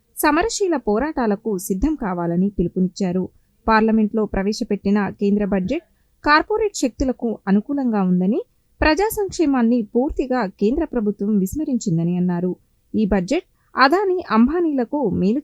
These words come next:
చేసే విధంగా ఉందని, ఆర్ఎస్ఎస్ కార్పొరేట్ శక్తులు దేశ ప్రయోజనాలను, బడ్జెట్ను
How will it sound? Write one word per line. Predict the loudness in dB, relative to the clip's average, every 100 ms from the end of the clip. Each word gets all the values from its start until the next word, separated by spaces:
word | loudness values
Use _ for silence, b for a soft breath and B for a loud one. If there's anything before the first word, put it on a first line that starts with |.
| -4
చేసే | -2 -2
విధంగా | 2 2 2 2
ఉందని, | 0 0 0 -2 -8 _ _ 2
ఆర్ఎస్ఎస్ | 4 4 0 -4 -6 -4
కార్పొరేట్ | -2 -2 -2 -4 -4
శక్తులు | -4 -6 -2 -2 -2 -4
దేశ | -2 -2 -2 -4
ప్రయోజనాలను, | 0 0 0 0 0 2 2 0
బడ్జెట్ను | -2 -4 -2 -4 -2 -4